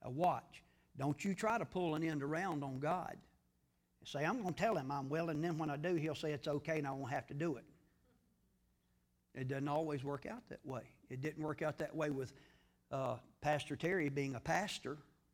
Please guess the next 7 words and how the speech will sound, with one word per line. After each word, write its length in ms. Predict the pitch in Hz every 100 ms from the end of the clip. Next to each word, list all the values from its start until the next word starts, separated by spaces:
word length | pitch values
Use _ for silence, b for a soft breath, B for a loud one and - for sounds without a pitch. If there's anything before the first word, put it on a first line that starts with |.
| _ _ _ _ _ _ _ _ _ _ _ -
Aren't 240 | 147 156
you 80 | 165
glad? 440 | 151 156 180 208 185 - _ _ _ _ _ _ _ _ _ _ _ _ _ _ _ _ _ _ _ _ _ _ -
Some 180 | 139
of 160 | 202 170
you 140 | 139
are. 260 | 131 139